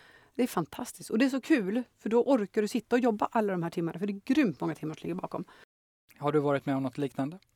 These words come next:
Speaker 1: Inte som corona. Jag var ju med när tsunamin var, eh, för väldigt många år sedan. Ehm, och då satt jag och var ansvarig för våran, det vi kallar för H R-direktfunktion, där alla samtal kom in.
Speaker 2: Ja, just det.
Speaker 1: Ja,
Speaker 2: Mm.
Speaker 1: och då upprättade vi också en separat krislednings-, eh,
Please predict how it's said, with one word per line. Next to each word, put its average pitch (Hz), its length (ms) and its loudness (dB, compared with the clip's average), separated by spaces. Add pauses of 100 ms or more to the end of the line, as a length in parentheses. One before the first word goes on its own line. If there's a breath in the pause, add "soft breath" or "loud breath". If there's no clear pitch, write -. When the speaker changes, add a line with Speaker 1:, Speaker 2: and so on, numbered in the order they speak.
(1120 loud breath)
Speaker 1:
Inte 254 400 6
som 311 280 6
corona. 202 520 2
Jag 180 80 6
var 208 80 4
ju 233 100 2
med 226 260 0
när 208 180 0
tsunamin 208 540 0
var, 151 140 -2 (220)
eh, 180 320 0 (180)
för 180 140 -6
väldigt 165 240 -2
många 170 240 0
år 165 140 -6
sedan. 170 260 -2 (140)
Ehm, 180 420 -8
och 190 180 -6
då 202 120 -2
satt 208 200 0 (100)
jag 180 120 0
och 175 180 -4
var 180 120 -4
ansvarig 160 400 -4
för 165 80 -12
våran, 160 420 -6
det 170 140 -6
vi 165 80 -6
kallar 160 180 -4
för 165 100 -8
H 156 160 -2
R-direktfunktion, 175 640 -2
där 170 80 -2
alla 175 300 0
samtal - 520 -4
kom - 220 4
in. 214 300 8 (360 loud breath)
Speaker 2:
Ja, 107 140 -10
just 113 280 -10
det. 117 80 -12
Speaker 1:
Ja, 185 200 6 (200)
Speaker 2:
Mm. 220 240 4
Speaker 1:
och 196 120 2
då 220 80 6
upprättade 180 480 2
vi 165 60 2
också 165 200 -2
en 220 40 2
separat 175 380 -2
krislednings-, 156 680 -6
eh, 156 220 0